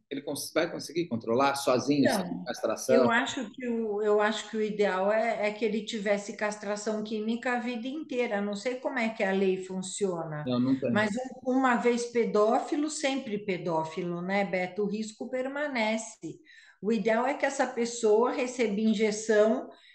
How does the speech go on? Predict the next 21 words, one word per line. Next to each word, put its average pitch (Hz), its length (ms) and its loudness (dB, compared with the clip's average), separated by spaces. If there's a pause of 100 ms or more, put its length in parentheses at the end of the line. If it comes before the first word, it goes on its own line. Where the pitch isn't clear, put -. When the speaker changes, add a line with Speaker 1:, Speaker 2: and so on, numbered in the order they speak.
(360)
Speaker 2:
é, 202 640 6
injeções 220 1000 2
de 202 140 0
castração 220 800 2
química 262 460 -2
pro 330 220 0
resto 269 340 0
da 302 160 6
vida. 185 600 -2 (1080)
Speaker 1:
Vou 185 380 2
só 208 220 6
perguntar 220 300 6
de 190 60 6
novo 202 120 6
essa 196 120 4
castração. 170 720 0
Ah, 156 360 4
você 214 500 6
colocar 139 680 2
a - 40 -10
pessoa 131 400 -2